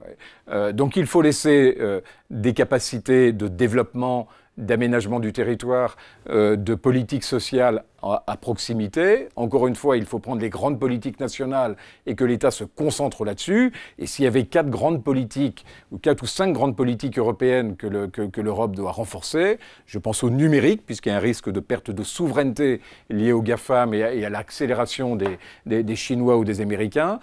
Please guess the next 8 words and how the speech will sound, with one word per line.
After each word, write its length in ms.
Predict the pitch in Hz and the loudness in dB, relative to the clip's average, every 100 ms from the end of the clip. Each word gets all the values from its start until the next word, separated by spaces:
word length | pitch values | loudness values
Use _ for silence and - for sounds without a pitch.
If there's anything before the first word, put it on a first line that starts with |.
| - - | -14 -10
Il 80 | 117 | 0
y 40 | 123 | 0
a 140 | - | 0
un 100 | 180 | -2
sujet, 580 | - 165 131 147 143 107 - _ | -2 -2 2 6 6 4 -2 _
un 100 | 120 | -4
mix 460 | 123 185 156 - - - | 0 2 0 -6 -12 0
énergie-environnement 1300 | 170 180 143 120 165 - 165 139 151 143 147 147 127 | 4 4 2 0 -6 -4 -2 2 4 2 2 0 -2